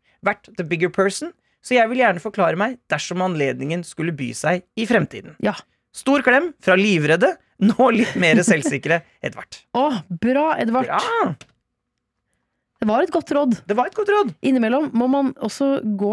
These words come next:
Speaker 2: litt mer dit, sånn, «Har jeg prøvd?» «Ja, det har jeg.» Videre. Vi kan ikke bruke opp all tiden vår på folk som ikke vil ha kontakt, eller vil ha hjelp, eller ok,
Speaker 1: Nei.
Speaker 2: da, nei vel, da må jeg gå videre.
Speaker 1: Han har prøvd.
Speaker 2: Ja, flott.
Speaker 1: Ja, nei,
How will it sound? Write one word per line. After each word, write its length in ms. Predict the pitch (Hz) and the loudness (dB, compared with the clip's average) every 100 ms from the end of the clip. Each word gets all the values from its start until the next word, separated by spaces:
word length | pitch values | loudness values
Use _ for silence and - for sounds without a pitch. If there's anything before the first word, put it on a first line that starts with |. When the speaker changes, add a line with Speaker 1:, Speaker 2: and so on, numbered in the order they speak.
| 247 | 0
Speaker 2:
litt 220 | 254 - | -2 -2
mer 160 | 214 214 | -2 0
dit, 180 | 294 294 | -2 -2
sånn, 220 | 247 233 _ | -6 -6 _
«Har 240 | - 208 | -4 -2
jeg 180 | 269 311 | 0 -2
prøvd?» 360 | - 330 339 220 _ _ _ 226 | -2 -2 0 -4 _ _ _ -2
«Ja, 240 | 311 320 | 0 0
det 140 | 277 240 | 0 0
har 220 | 170 165 | 0 0
jeg.» 240 | 185 190 - _ | 0 -2 -6 _
Videre. 640 | - 190 226 190 147 165 208 - _ - | -6 -2 2 0 0 -2 -2 -6 _ -8
Vi 60 | 233 | -4
kan 140 | 226 | -2
ikke 100 | 208 269 | 0 0
bruke 420 | 320 285 180 214 | 2 2 0 -4
opp 80 | - - | -8 -4
all 240 | 180 185 214 | 0 0 -2
tiden 420 | - 165 143 185 | -2 -2 0 0
vår 220 | 254 269 208 | 0 0 -2
på 140 | 240 | -4
folk 300 | - 165 - | -2 -2 -2
som 140 | 240 240 | -2 -2
ikke 340 | - 247 - 220 | -2 -4 -2 0
vil 220 | 190 220 226 | 2 2 0
ha 420 | - 175 214 254 | -2 0 0 -4
kontakt, 520 | 233 220 262 302 - - | -6 -4 -2 -4 -8 -4
eller 280 | 196 156 151 | -2 0 0
vil 220 | 208 254 | 2 2
ha 100 | 220 | 2
hjelp, 400 | 202 202 285 277 - | 2 2 0 -2 -4
eller 240 | 170 269 | -2 -4
ok, 160 | - 359 | -4 -6
Speaker 1:
Nei. 160 | 359 - | -6 -6
Speaker 2:
da, 160 | 311 311 | -4 -2
nei 200 | 294 302 | 0 0
vel, 140 | 302 339 _ _ _ | 0 -2 _ _ _
da 100 | 277 | 0
må 100 | 262 | 2
jeg 120 | 262 240 | 2 2
gå 60 | 247 | 2
videre. 280 | 196 196 - | 2 -2 -4
Speaker 1:
Han 180 | - 202 | -2 0
har 60 | 240 | 2
prøvd. 220 | 226 240 139 | 2 2 -4
Speaker 2:
Ja, 240 | - 220 277 | -4 -2 -2
flott. 480 | - - 285 320 - - | -4 -4 -2 -2 -6 -14
Speaker 1:
Ja, 160 | - 294 | -10 -10
nei, 220 | 330 | -10